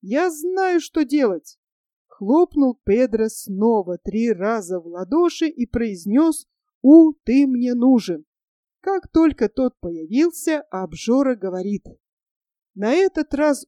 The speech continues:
У, я хочу, чтобы чем больше я ел, тем больше еды у меня оставалось. Пусть в потолке погреба будет дыра,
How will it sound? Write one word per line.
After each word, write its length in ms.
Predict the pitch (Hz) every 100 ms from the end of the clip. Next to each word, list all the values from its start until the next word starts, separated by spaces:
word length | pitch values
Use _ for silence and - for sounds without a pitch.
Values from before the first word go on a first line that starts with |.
| -
У, 280 | 285 240 160
я 160 | 233 277
хочу, 480 | 269 208 - 339 370 _ _
чтобы 560 | - - 311 247 269 240 _
чем 380 | - 320 311 240
больше 480 | 302 330 240 - 185
я 240 | 165 185
ел, 500 | 196 214 359 349 311 _ _ _
тем 300 | - 330 277
больше 580 | 180 269 330 269 - 240
еды 560 | 208 240 220 - 311
у 160 | 269 240
меня 460 | 220 208 202 269 254
оставалось. 840 | - - 185 175 311 294 202 - _ _ _ _
Пусть 280 | 392 370 -
в 100 | -
потолке 640 | 294 294 277 277 294 277 -
погреба 640 | 254 285 269 240 226 202 214
будет 440 | 180 247 208 - -
дыра, 460 | 196 240 320 285